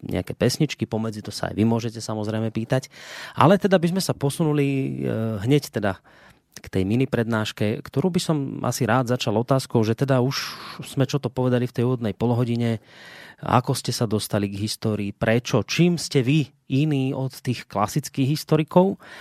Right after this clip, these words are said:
No ale tak či onak, ako napísanie takých rozsiahlych publikácií o našich dejinách, to proste, eh, musí človek veľa bádať, veľa, veľa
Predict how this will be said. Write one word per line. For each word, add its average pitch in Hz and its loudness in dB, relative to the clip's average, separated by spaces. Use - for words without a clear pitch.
No 175 8
ale 214 4
tak - 0
či - 4
onak, 185 2
ako 156 2
napísanie 160 0
takých 131 -2
rozsiahlych 135 2
publikácií 135 2
o - 4
našich 123 0
dejinách, 117 0
to 135 0
proste, 131 2
eh, - -4
musí 139 0
človek 135 -2
veľa 117 0
bádať, 117 2
veľa, 104 -2
veľa 107 -4